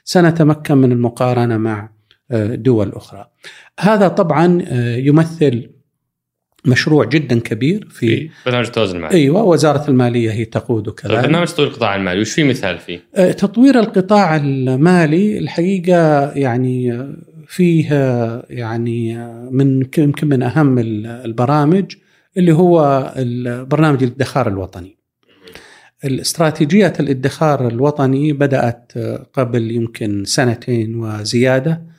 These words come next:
Speaker 1: آه، عندما أنا كذلك كنت في مؤسسة النقد كنت أرأس لجنتها، وانتهينا إلى استراتيجية محددة لتنمية، آه، مفهوم المد-،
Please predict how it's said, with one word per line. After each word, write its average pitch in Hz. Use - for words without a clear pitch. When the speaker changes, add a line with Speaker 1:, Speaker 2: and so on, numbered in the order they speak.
Speaker 1:
آه، 113
عندما 143
أنا 123
كذلك 117
كنت 117
في 120
مؤسسة 110
النقد 120
كنت 113
أرأس 120
لجنتها، 131
وانتهينا 165
إلى 120
استراتيجية 123
محددة 120
لتنمية، 143
آه، 113
مفهوم 131
المد-، 110